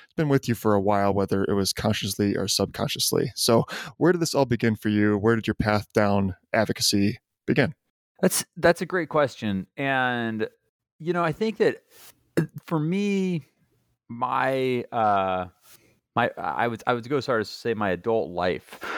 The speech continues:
Speaker 2: really, um, has, has, has been totally saturated with a love for mountains. And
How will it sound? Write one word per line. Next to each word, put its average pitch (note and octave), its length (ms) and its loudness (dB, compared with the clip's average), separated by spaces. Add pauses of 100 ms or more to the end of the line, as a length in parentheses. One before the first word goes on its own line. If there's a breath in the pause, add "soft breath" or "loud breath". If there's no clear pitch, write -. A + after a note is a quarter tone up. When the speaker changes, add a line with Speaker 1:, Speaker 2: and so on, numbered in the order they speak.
(240 loud breath)
Speaker 2:
really, F#2+ 580 -2 (220)
um, E2+ 640 -2 (600)
has, G2+ 140 0
has, A2 320 -4
has G#2+ 200 -4
been F#2+ 400 -2 (540 loud breath)
totally C#3+ 320 0
saturated F#2 880 0 (100)
with F#2 300 2 (100)
a G#2 60 0
love F#2 720 -2 (280)
for - 180 -2
mountains. E2 720 -4 (180)
And G2+ 420 -2